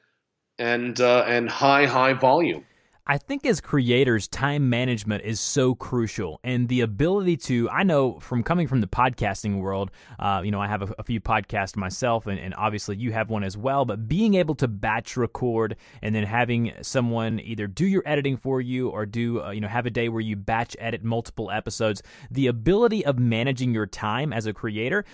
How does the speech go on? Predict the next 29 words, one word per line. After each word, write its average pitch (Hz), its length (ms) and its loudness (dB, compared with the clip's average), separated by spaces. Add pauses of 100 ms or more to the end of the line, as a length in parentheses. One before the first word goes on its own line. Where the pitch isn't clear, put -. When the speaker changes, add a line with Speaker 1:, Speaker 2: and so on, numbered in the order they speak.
Speaker 2:
will 147 200 6
then 131 400 0
give 170 320 2
you 110 320 0
the 117 220 -2
ability 110 520 0
to 101 400 -2
stay 135 360 -2
consistent 117 800 -2 (260)
in 123 240 2
that, 117 420 0
you 131 80 -4
know, 117 140 -2
if 120 100 -2
something 135 520 0
does 151 260 2
come 101 260 0
up, 82 200 -4
if 98 120 -6
you 123 120 -2
go 143 220 4
on 185 140 6
vacation 101 540 -2
or 95 80 -4
if 95 100 -6
you 113 120 -2
have 147 180 2
an 202 60 6 (100)
emergency, 107 540 0